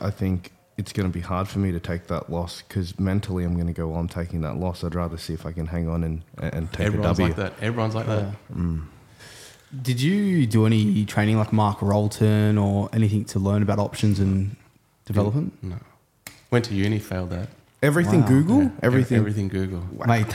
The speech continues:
Speaker 2: But
Speaker 3: that's
Speaker 2: I, I, I've got a good support team. So, for example, my lawyer, um, my property lawyer, I've used him since day one,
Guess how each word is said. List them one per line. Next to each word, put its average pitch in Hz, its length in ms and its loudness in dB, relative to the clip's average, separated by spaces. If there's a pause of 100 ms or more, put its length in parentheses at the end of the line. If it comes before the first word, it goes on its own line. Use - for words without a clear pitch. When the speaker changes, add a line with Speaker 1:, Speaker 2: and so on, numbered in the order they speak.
(140)
Speaker 2:
But 151 120 6
Speaker 3:
that's - 160 2
Speaker 2:
I, 147 80 2
I, 147 140 -6
I've 135 120 -2
got 175 120 2
a 160 40 2
good 147 160 0
support 117 380 -2
team. 101 200 -2
So, 113 140 -2
for 113 140 0
example, 107 320 2
my 107 100 2
lawyer, 101 420 0 (320)
um, 92 680 0 (640)
my 104 100 2
property 104 320 -2
lawyer, 101 220 2
I've 98 140 -2
used 101 200 0
him 98 180 -2
since - 300 -6
day 95 220 -2
one, 110 360 -4